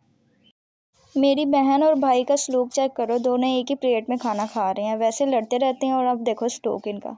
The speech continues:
मैं अपने दोनों भाइयों को पता क्यों नहीं वीडियोज़ में लेती, क्योंकि इन दोनों भाइयों ने शर्ट नहीं पहनी होती।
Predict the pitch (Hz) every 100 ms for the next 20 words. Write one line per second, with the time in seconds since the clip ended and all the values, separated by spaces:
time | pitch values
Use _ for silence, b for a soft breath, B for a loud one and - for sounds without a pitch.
0 | 262 269 285 294 285 262 285 285 269 262
1 | 277 269 311 320 302 294 294 262 233 226
2 | 240 240 226 233 233 277 269 294 302 262
3 | 254 277 285 247 254 277 254 214 226 240
4 | 214 208 214 220